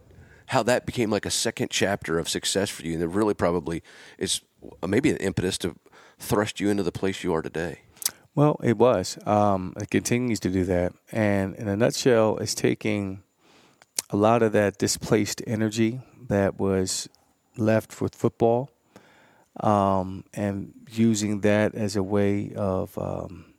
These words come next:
Speaker 2: it was not, it's not therapy, but it was therapeutic.
Speaker 1: Yeah.
Speaker 2: It's, uh, cathartic and, and really just to tell stories.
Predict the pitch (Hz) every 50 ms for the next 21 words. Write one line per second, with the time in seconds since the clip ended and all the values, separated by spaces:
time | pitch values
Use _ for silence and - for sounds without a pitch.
0 | _ _ _ _ _ _ _ _ _ _ _ _ _ _ - - - - - 147
1 | 113 101 104 101 98 95 - 117 113 - - - - 113 107 107 - - 113 113
2 | 107 104 - - 104 95 - 98 95 95 98 101 - - 110 104 98 95 - -
3 | - 107 101 110 107 - - - - - - 73 76 - - - - - - -
4 | - - - 101 95 90 85 - - - - - 95 92 90 95 - - 92 -
5 | - 107 98 104 110 117 - - - - - - _ _ _ _ _ _ - 113
6 | 101 101 98 98 98 98 98 95 101 104 - - - 113 104 95 90 - 113 110
7 | 107 113 117 117 113 107 - 98 - - 92 - - 117 107 98 92 - - -
8 | 110 101 92 87 82 80 - - - -